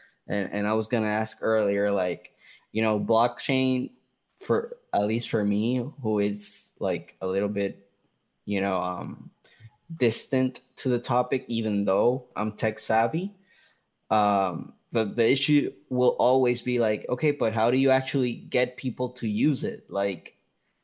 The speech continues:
like, you could have the whole system in place, but,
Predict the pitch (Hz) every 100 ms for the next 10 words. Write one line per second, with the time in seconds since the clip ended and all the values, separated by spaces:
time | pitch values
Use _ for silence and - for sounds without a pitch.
0 | _ - - 113 104 104 127 175 - -
1 | 120 151 160 139 139 139 139 156 160 147
2 | 131 113 - 185 180 131 107 123 117 117
3 | 110 -